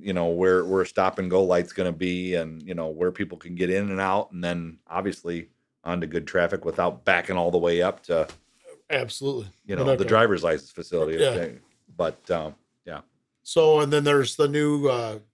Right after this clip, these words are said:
Speaker 2: Streeter Own Ice Credit Union is building a new
Speaker 1: Yep,
Speaker 2: building.
Speaker 1: they're getting close.
Speaker 2: Yeah, very close.
Speaker 1: That's nice.
Speaker 2: It's going up fast.
Speaker 1: And the
Speaker 2: Um,
Speaker 1: fire station's gonna be open
Speaker 2: uh,
Speaker 1: hopefully June-ish.
Speaker 2: and Tracy always talks about how nice it's gonna be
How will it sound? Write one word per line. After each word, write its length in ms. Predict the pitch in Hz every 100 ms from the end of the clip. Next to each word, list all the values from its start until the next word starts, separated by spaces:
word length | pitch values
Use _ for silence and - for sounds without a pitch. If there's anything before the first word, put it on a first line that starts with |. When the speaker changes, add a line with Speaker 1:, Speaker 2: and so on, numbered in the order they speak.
| -
Speaker 2:
Streeter 380 | - 156 147 143
Own 140 | 135
Ice 200 | 135 127
Credit 280 | - 135 131
Union 280 | 123 127 131
is 100 | 131
building 280 | - 127 123
a 40 |
new 80 | 101
Speaker 1:
Yep, 120 | 98
Speaker 2:
building. 140 | 123 123
Speaker 1:
they're 120 | 110
getting 180 | - 113
close. 500 | 117 117 151 - -
Speaker 2:
Yeah, 300 | 127 139 127
very 240 | 127 143
close. 320 | 139 131 113 -
Speaker 1:
That's 240 | 110 -
nice. 300 | 110 117 -
Speaker 2:
It's 140 | -
going 200 | - 131
up 140 | 139 139
fast. 460 | 135 135 147 - _ _
Speaker 1:
And 100 | 104
the 60 | 90
Speaker 2:
Um, 60 |
Speaker 1:
fire 300 | 113 117 120 107
station's 420 | - 117 113 113
gonna 120 | 110
be 100 | 110
open 260 | 107 113 113
Speaker 2:
uh, 40 |
Speaker 1:
hopefully 260 | 117 139 120
June-ish. 800 | 95 107 120 123 131 170 - -
Speaker 2:
and 180 | 147 143
Tracy 460 | - 180 180 180 160
always 340 | 147 160 175
talks 300 | - 175 165
about 200 | 151 143
how 180 | 135 139
nice 320 | 139 147 151
it's 80 | 151
gonna 180 | - 131
be 400 | 120 139 135 117